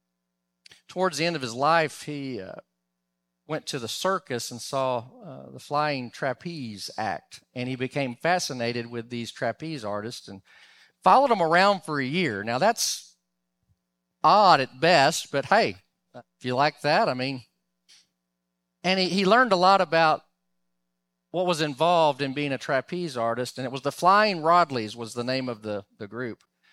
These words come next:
So he's talking to Rodley, the head of the trapeze, and he's telling him about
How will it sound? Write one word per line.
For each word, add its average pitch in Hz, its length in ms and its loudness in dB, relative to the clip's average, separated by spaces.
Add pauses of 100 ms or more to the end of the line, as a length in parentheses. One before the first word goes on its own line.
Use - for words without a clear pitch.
(220)
So - 120 -2
he's 196 140 2
talking 220 400 6
to 170 80 2
Rodley, 202 540 6
the 165 120 4
head 185 200 4
of 170 60 0
the 143 220 2 (320)
trapeze, 185 600 0
and 120 220 -6 (1300)
he's 202 200 0
telling 226 360 6
him 185 100 2
about 170 380 4